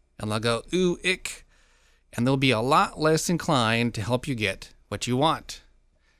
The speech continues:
And so the techniques that we often try to use to get people to do what we want often backfire and don't work at all and make it actually worse than if we weren't trying those specific techniques.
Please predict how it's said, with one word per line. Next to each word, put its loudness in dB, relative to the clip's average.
And -12
so -2
the 0
techniques 0
that -6
we 0
often 0
try 4
to -2
use 2
to -10
get -4
people -2
to -2
do -2
what -10
we -4
want -4
often -4
backfire 0
and -8
don't -2
work -4
at -2
all 2
and -4
make -6
it -12
actually -6
worse -4
than -2
if -6
we 0
weren't -2
trying 0
those -2
specific -6
techniques. -10